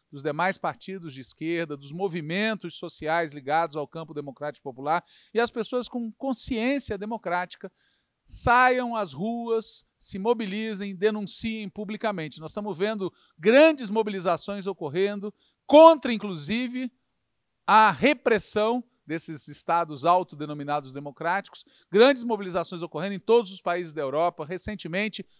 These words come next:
judeus entraram no Congresso dos Estados Unidos, porque é bom dizer isso, no mundo inteiro, inclusive em Israel, há vozes corajosas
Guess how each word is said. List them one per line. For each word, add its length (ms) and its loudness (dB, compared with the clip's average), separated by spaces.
judeus 760 8
entraram 880 4
no 460 8
Congresso 840 2
dos 360 8
Estados 600 2
Unidos, 420 -6
porque 200 -6
é 40 0
bom 240 4
dizer 300 -4
isso, 340 -6
no 200 6
mundo 480 6
inteiro, 400 2
inclusive 520 -4
em 200 0
Israel, 520 0
há 80 2
vozes 480 0
corajosas 920 0